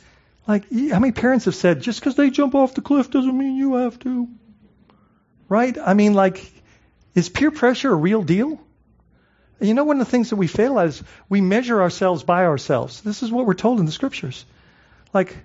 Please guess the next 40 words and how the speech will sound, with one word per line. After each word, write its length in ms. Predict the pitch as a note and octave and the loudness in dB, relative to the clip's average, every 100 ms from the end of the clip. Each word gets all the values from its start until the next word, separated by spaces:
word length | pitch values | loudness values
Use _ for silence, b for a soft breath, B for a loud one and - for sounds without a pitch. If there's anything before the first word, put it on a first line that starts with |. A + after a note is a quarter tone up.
| _ - | _ -6
"Oh, 80 | F#3+ | -4
I'm 120 | F3 | 0
better 180 | G#3 F#3 | 0 0
than 100 | F3 | 0
that 180 | A3+ | -2
guy." 320 | D#3 D#3+ D#3 - _ _ _ _ _ - | -2 -6 -6 -12 _ _ _ _ _ -6
You 60 | G3 | 0
know, 80 | F#3 | 2
as 120 | A#3+ | 2
if 140 | A3 | -2
the 60 | F3+ | -2
standard 600 | - - G3 A#3+ G#3+ D#3+ | -4 -2 0 2 2 2
is 260 | D#3+ D3 - | 2 0 -4
whoever's 360 | F#3 F#3 F#3+ | 0 2 0
the 80 | D3+ | 0
best 320 | F3 F3+ - | 0 -2 0
in 100 | F#3 | 0
the 60 | D3+ | 2
room. 340 | F#3+ F#3 G2+ - _ _ _ _ _ _ _ _ _ _ _ _ - | 2 0 -4 -14 _ _ _ _ _ _ _ _ _ _ _ _ -4
Well, 100 | E3 | 0
maybe 200 | A#3+ C#4 | 2 0
the 100 | F#3 | -2
standard 400 | - G3+ G3+ E3+ | 0 2 2 0
is 120 | D#3+ | 0
the 80 | E3 | -2
holiness 520 | - G#3 G3 F3 - | 0 2 2 0 -2
of 100 | A#2 | -2
God 420 | D#3+ F3 - - - _ b b b b b b | -2 -4 -12 -16 -20 _ b b b b b b
and 100 | D#3 | 2
the 60 | D3+ | 4
righteousness 640 | F3+ A#3 G3+ - D3+ - | 4 2 0 0 -4 -2
of 100 | B2 | -2
God, 280 | C#3+ D3 C#3+ | 4 4 4
which 160 | D3+ D#3 | 0 0
is 100 | C#3 | 0
imputed 480 | C3+ - A#3 G#3+ - | -2 0 2 2 0
to 140 | D#3+ | 0
us 140 | D#3 - | 0 2
by 160 | C#3 | 0
faith. 640 | A#2 - - A3 A#2+ - | 0 -6 -2 -2 -2 -10